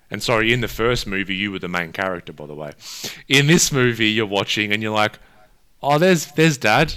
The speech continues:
There's my brother. Oh, there's my uncle. There's my friend." And I'm like, "Oh, there's me." And then you're like, "But this isn't how they are."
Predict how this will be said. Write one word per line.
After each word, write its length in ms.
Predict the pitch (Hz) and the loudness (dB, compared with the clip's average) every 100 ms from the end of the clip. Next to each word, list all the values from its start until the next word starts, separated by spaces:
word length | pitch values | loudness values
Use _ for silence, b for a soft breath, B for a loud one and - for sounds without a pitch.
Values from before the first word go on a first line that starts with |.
| - - - | -6 -6 0
There's 220 | 147 143 | 2 2
my 120 | 139 | -2
brother. 480 | 117 107 110 135 160 - _ | -2 -2 2 2 0 -6 _
Oh, 200 | 127 127 | 0 0
there's 260 | 135 147 | 2 0
my 300 | 139 123 113 | 0 0 0
uncle. 420 | 95 101 120 151 127 | -2 -4 -4 -6 -4
There's 220 | 123 131 | -4 -4
my 100 | 123 | -8
friend." 320 | - 104 143 | -4 -4 -4
And 100 | 143 | -4
I'm 80 | 127 | -4
like, 140 | 131 - B B | -2 -4 B B
"Oh, 180 | 190 156 | 2 4
there's 260 | 202 127 | 4 4
me." 380 | 123 233 104 80 B B B B | 0 2 0 -2 B B B B
And 120 | 117 | 0
then 80 | 131 | 2
you're 100 | 135 | 4
like, 260 | 131 127 - B B B _ _ _ _ _ _ _ - | 4 4 0 B B B _ _ _ _ _ _ _ -6
"But 140 | 175 | 2
this 220 | 349 - | 2 2
isn't 240 | 415 262 156 | 0 0 2
how 220 | 113 107 | 4 4
they 160 | 95 90 | 4 2
are." 360 | 80 110 277 | 2 0 0